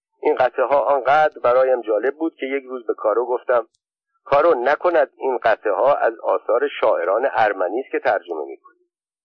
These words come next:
از سخنانم ناراحت نمی‌شد، اما آن روز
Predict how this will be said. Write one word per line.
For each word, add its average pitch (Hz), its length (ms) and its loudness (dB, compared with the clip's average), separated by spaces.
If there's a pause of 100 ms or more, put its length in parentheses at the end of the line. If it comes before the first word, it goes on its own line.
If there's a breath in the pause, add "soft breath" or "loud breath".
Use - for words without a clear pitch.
(840)
از 101 180 0
سخنانم 107 540 0
ناراحت 95 500 -2
نمی‌شد، 131 440 -6 (260)
اما 104 220 0
آن 104 180 0
روز 117 180 -8